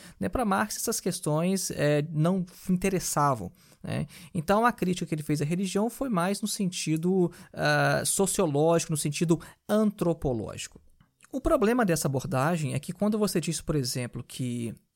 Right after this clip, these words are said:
a religião foi criada pelo homem, que Deus é uma criação do homem, por exemplo,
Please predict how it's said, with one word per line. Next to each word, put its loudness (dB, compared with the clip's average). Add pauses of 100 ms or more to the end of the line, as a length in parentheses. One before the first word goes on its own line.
(260)
a -4
religião 0
foi -4
criada -2
pelo -4
homem, -2
que -6
Deus 0
é 0
uma 0
criação -2
do -6
homem, -6
por -8
exemplo, -6